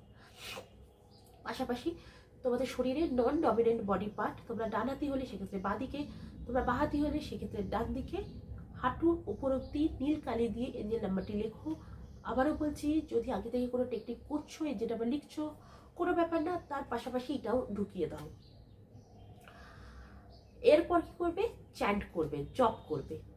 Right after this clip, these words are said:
কতক্ষণ করবে? বারবার করতে থাকো, যতক্ষণ না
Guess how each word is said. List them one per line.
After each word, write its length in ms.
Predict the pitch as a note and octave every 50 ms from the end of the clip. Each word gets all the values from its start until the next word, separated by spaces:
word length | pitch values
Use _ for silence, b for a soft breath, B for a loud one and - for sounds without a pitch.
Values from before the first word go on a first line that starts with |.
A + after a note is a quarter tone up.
| - - - - - - - -
কতক্ষণ 380 | C4+ C4+ C4+ D#4 - - C4+
করবে? 340 | B3 - E3+ D3+ D3 D3 - - - - - - - - - - - - - -
বারবার 380 | - - A#3+ A#3+ B3 A#3+ B3+ A#3+
করতে 300 | - F#3+ E3+ - - -
থাকো, 240 | - - - - - - - - - - - - - - - -
যতক্ষণ 480 | A3+ F#3 - C4+ C4 - - D4 C4
না 220 | B3+ B3+ C#4 F4+